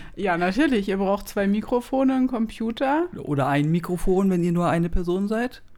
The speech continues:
Speaker 1: Ihr müsst einer Sprache mächtig sein. Auch, ihr seht, wir sind eine unerklärliche Sprache. Wir kriegen's auch hin.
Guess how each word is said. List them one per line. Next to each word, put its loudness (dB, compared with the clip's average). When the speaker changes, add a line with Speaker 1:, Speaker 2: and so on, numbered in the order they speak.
Speaker 1:
Ihr -2
müsst -4
einer 0
Sprache -2
mächtig -2
sein. 0
Auch, 0
ihr 2
seht, 4
wir 2
sind 4
eine 2
unerklärliche 0
Sprache. 2
Wir 2
kriegen's 0
auch 2
hin. 2